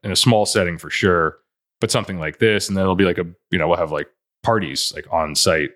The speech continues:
Friday night and Saturday night afterwards. And you get to hang out with, you know, the, the people that maybe you ask them on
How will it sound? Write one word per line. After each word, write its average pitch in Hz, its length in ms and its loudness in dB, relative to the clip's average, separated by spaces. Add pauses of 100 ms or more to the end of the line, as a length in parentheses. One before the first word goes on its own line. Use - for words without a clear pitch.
(100)
Friday 78 260 2
night 71 180 -6
and - 100 -4
Saturday 73 320 0
night 69 200 -4
afterwards. 104 640 2
And 82 100 -4
you 73 60 -8
get 69 140 -4
to 69 120 -10
hang 80 240 -4
out 76 240 -4
with, 73 260 -12 (240)
you - 140 -8
know, 60 180 -8
the, - 80 -12
the - 80 -14
people 78 340 -2
that 71 180 -6 (180)
maybe 82 280 -10
you 95 240 -2 (320)
ask 85 260 0
them 110 440 0
on 113 520 0